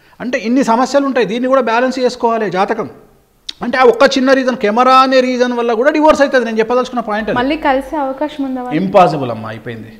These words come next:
Speaker 2: అఖిల్ పరిస్థితి ఏంటి?
Speaker 1: కష్టం అమ్మా, బాగాలే జాతకం. నేను ఎప్పుడో చెప్పిన అఖిల్ జాతకం
Speaker 2: అంటే
Speaker 1: బాగాలే.
Speaker 2: పర్సనల్ లైఫ్లో లేదంటే ప్రొఫెషనల్ లైఫ్లో?
Speaker 1: రెండిట్లలో కష్టం.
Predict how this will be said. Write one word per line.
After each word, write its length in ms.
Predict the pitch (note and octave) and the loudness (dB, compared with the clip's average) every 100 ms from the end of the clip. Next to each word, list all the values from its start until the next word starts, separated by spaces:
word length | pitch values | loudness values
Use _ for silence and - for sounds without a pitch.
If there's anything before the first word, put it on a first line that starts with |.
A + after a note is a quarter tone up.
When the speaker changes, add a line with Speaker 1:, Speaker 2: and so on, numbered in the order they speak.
| _ | _
Speaker 2:
అఖిల్ 300 | A3 A3 D4 C#4+ | -12 -6 -6 -4
పరిస్థితి 460 | C#4+ C4+ C4+ C4 A#3 | -6 -6 -8 -10 -8
ఏంటి? 360 | A3+ A3+ A3+ - _ _ - | -12 -16 -18 -20 _ _ -8
Speaker 1:
కష్టం 340 | B2+ - B2 | -8 -8 -10
అమ్మా, 180 | D3+ F3 | -10 -8
బాగాలే 320 | D#3+ D3 E3 | -4 -2 -2
జాతకం. 320 | C3+ B2 A2+ - _ _ _ _ _ _ - | -6 -10 -14 -18 _ _ _ _ _ _ -14
నేను 120 | C3 | -8
ఎప్పుడో 280 | C3 C3+ D3+ | -8 -2 0
చెప్పిన 240 | E3+ F3 | 0 -2
అఖిల్ 260 | E3 - D3 | -8 -8 -8
జాతకం 220 | C3+ C3 | -8 -6
Speaker 2:
అంటే 120 | C4 | -4
Speaker 1:
బాగాలే. 160 | C4+ B3+ | -2 -2
Speaker 2:
పర్సనల్ 260 | C4 D4+ D4+ | -2 -2 -2
లైఫ్లో 720 | C#4+ C#4 C#4 C#4 C4+ C#4 - | -2 -4 -6 -2 -2 -2 -4
లేదంటే 420 | A3+ A3+ A3+ A3+ | -10 -8 -10 -12
ప్రొఫెషనల్ 640 | A#3 A3+ A3 A#3+ - B3+ A3+ | -12 -10 -8 -10 -8 -8 -8
లైఫ్లో? 240 | G#3 C#3+ | -6 -4
Speaker 1:
రెండిట్లలో 420 | E3 F#3 G3 G3 | -2 0 2 2
కష్టం. 280 | E3+ - - | 2 -4 -10